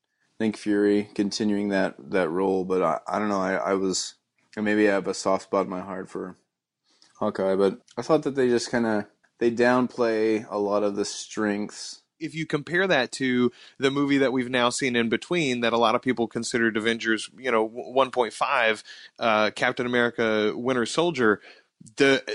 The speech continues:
Speaker 2: uh, now, not exactly the same level 'cause you didn't have the Incredible Hulk and Iron Man there, but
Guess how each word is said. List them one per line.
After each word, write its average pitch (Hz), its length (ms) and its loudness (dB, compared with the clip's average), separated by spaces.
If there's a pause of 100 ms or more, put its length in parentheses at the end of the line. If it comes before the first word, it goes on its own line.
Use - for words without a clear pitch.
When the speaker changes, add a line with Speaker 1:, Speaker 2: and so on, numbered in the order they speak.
(160)
Speaker 2:
uh, 135 120 -4
now, 127 360 0 (280)
not 151 340 0
exactly 160 480 0
the 156 80 -2
same 147 260 -4
level 151 300 0
'cause 120 240 -2
you 120 80 -4
didn't 131 220 0
have 127 480 0
the 131 100 2
Incredible 127 380 0
Hulk 127 300 2
and 113 100 -2
Iron 135 300 0
Man 107 220 0
there, 98 300 0 (380)
but 120 500 2